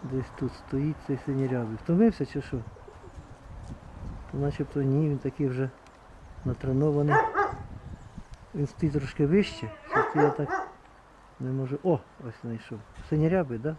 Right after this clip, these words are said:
Розглянув. По-моєму, синірябий, ви знаєте? Але чому він так в стороні стоїть, не можу зрозуміти.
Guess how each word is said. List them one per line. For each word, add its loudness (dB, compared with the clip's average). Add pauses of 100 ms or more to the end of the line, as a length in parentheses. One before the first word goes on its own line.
(120)
Розглянув. -2 (4000)
По-моєму, 2
синірябий, 0
ви -4
знаєте? -2 (1600)
Але 0
чому 0
він 4
так 0
в -14
стороні 2
стоїть, -6
не -4
можу -2
зрозуміти. 2